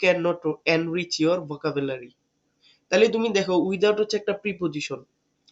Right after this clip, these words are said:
without study একটা ভার্ব, তাহলে স্টাডি যেহেতু ভার্ব, সামনে আছে প্রিপোজিশন, তাহলে প্রিপোজিশনের পরে ভার্ব আসলে ভার্বের সাথে আইএনজি, এ কারণে হবে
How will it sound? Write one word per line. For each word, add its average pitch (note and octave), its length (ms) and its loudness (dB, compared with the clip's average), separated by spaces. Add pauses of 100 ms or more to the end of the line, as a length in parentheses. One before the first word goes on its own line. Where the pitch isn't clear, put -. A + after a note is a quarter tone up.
(380)
without G3+ 340 4 (420)
study F3+ 380 4 (300)
একটা - 160 -4 (100)
ভার্ব, C#3 220 0 (360)
তাহলে F3+ 160 2 (120)
স্টাডি E3+ 400 2
যেহেতু G3 240 0 (140)
ভার্ব, D3+ 240 2 (640)
সামনে F3 280 -2
আছে F#3 140 -4 (120)
প্রিপোজিশন, D#3+ 560 -4 (420)
তাহলে F3 260 2
প্রিপোজিশনের G3+ 600 -2
পরে F#3+ 200 -2
ভার্ব E3+ 240 2
আসলে F3 240 -6
ভার্বের D#3+ 260 -4
সাথে D#3+ 180 -2 (160)
আইএনজি, E3 320 -2 (400)
এ - 80 0
কারণে E3+ 300 0
হবে E3+ 120 0